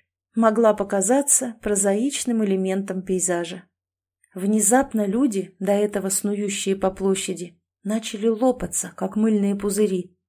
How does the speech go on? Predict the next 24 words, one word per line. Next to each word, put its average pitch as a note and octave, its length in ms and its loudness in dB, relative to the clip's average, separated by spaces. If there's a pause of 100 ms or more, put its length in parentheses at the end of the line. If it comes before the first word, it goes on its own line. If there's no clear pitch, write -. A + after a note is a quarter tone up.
(520)
Прилавки, G3 800 -2
лотки G3 520 -2
и G3+ 160 -6
повозки G3+ 760 0
с F#3+ 180 -4
громкими A3 600 2
хлопками G#3 680 0
стали A3 380 4
распадаться, G#3+ 920 4 (340)
превращаясь G3 840 0
в - 80 -12
черную G#3 560 0
пыль, G3 420 0 (300)
разлетающуюся F#3+ 1120 2
по F#3 120 0
площади. F#3 680 -4 (760)
Катя G#3+ 320 0
в F3+ 100 -4
ужасе G3+ 320 2
завизжала F#3+ 580 2
и G#3 160 -6
закрыла G#3 420 2
лицо G3+ 340 0
руками. G3 540 -2